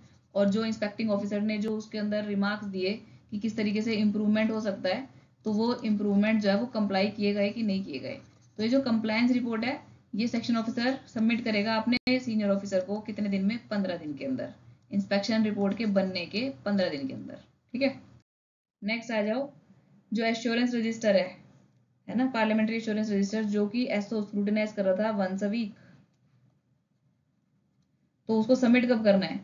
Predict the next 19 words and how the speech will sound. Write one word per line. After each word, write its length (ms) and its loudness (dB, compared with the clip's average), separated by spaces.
तो 60 -2
वो 140 0
assurance 460 2
submit, 340 2
assurance 340 2
register 340 2
submit 300 4
होगा 160 6
यूएस 300 6
को 180 -4
fifteen 460 2
days 200 4
में 220 2
अगर 320 0
parliament 500 2
session 320 0
में 120 4
है 220 2
तो, 300 -4